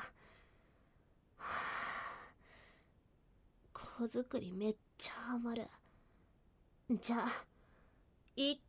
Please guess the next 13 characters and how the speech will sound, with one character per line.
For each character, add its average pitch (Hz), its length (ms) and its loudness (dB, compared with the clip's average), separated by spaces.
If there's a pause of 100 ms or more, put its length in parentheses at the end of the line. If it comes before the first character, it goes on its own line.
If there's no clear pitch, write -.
(140)
旦 359 300 6
休 320 300 0
憩 320 280 4
し - 120 -4
て、 330 280 6 (680)
チ 269 180 -2
ン 254 80 2
ポ 185 140 -4
大 175 160 -10 (100)
き 269 140 -6
く 220 120 -4
な 202 160 -2
っ - 40 -12